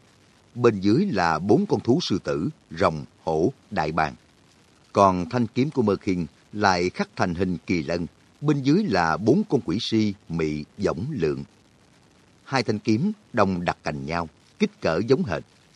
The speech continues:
chất liệu giống hệt, công nghệ giống hệt. Chỉ cần lướt nhìn qua, bất cứ ai cũng có thể khẳng định hai thanh kiếm đồng này được làm ra ở cùng một nơi, cùng một thời điểm, thậm chí là bởi cùng một người thợ. Trong một Cường Ba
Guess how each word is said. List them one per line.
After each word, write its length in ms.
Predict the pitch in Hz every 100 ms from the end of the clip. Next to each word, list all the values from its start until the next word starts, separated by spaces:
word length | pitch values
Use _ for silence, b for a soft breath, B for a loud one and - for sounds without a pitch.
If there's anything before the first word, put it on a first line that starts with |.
| -
chất 200 | 208 -
liệu 280 | 85 78 90
giống 140 | 120 170
hệt, 180 | 76 - _ _ -
công 240 | 180 160
nghệ 180 | 90 76
giống 300 | 76 87 143
hệt. 200 | 101 71 - _ _ _ _ _ _ _ _ -
Chỉ 120 | 135
cần 360 | - 101 92 87
lướt 240 | 160 -
nhìn 200 | 85 67
qua, 280 | - 92 78 - _ -
bất 160 | 135 -
cứ 180 | 131 175
ai 200 | 117 107
cũng 160 | 98 110
có 100 | 165
thể 140 | 120
khẳng 260 | - 95 131
định 240 | 85 80
hai 220 | 87 139 131
thanh 180 | 139
kiếm 180 | 135 196
đồng 200 | 131 82
này 200 | 82 78 b b
được 200 | 107 98
làm 200 | 101 85
ra 320 | 76 95 90 -
ở 100 | 104
cùng 200 | - 78
một 80 | 65 -
nơi, 180 | 80 71 _ _ _ _
cùng 240 | - 107 104
một 120 | 104 -
thời 200 | 95 82
điểm, 280 | 82 87 175 _ _ -
thậm 240 | 117 127
chí 240 | - 165
là 160 | 220 101
bởi 180 | 85 135 -
cùng 160 | 98
một 140 | 82 87
người 140 | 78
thợ. 280 | - 67 67 _ _ _ _ _ _ _ _ _ _ _ -
Trong 140 | 156
một 100 | 117
Cường 160 | 87 76
Ba 340 | 87 87 82